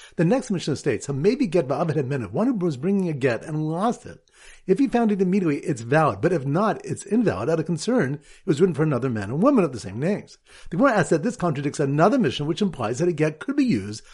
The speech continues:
by the husband even if it was recovered after a long time.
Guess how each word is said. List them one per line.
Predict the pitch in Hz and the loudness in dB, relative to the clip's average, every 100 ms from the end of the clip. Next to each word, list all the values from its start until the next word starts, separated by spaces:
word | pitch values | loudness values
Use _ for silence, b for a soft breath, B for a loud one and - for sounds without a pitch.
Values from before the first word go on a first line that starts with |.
| b - | b 2
by | 139 220 | 4 6
the | 208 | 4
husband | 156 147 180 - - | 2 0 -2 -2 2
even | 240 233 | 2 2
if | |
it | 165 | 0
was | 135 | -2
recovered | 156 - 170 | -4 -2 0
after | 160 185 | 2 2
a | 165 | 0
long | 175 185 | 0 0
time. | 202 269 240 | 0 -2 -4